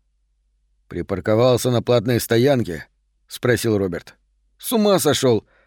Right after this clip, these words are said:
Карлос поморщился. «Это же официальное расследование, и у нас есть кое-какие привилегии». «Ладно, тогда время терпит. Давай выпьем кофе,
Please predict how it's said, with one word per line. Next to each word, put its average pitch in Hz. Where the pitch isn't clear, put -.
Карлос 117
поморщился. 113
«Это 117
же 123
официальное 139
расследование, 131
и 127
у 151
нас 196
есть 185
кое-какие 160
привилегии». 113
«Ладно, 85
тогда 127
время 117
терпит. 107
Давай 151
выпьем 117
кофе, 90